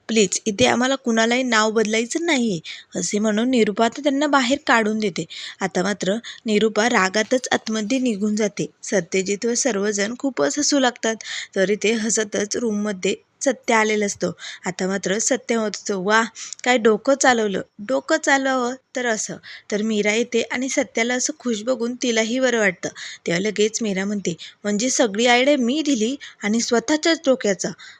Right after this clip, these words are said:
जास्त वाह वाह करतायत, हो की नाही?" तेव्हा सत्य बोलतो, "ए धूमकेतू, इकडे, तुला सांगतो, अख्ख्या सांगलीत ना आपल्याला सत्या दादा बोलतात, हं? काय सत्या दादा? मग आपलं डोसकंच आहे असं.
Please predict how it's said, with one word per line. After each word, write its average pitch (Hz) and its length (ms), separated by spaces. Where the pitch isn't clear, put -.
जास्त 214 360
वाह 214 220
वाह 185 120
करतायत, 170 520
हो 262 100
की 294 160
नाही?" 262 200
तेव्हा 208 120
सत्य 214 360
बोलतो, 208 300
"ए 277 80
धूमकेतू, 240 640
इकडे, 220 400
तुला 214 500
सांगतो, 240 580
अख्ख्या 269 400
सांगलीत 269 480
ना 247 160
आपल्याला 233 380
सत्या 254 440
दादा 233 280
बोलतात, 220 400
हं? 359 240
काय 247 280
सत्या 208 460
दादा? 196 300
मग 233 140
आपलं 262 300
डोसकंच 240 600
आहे 285 140
असं. 208 400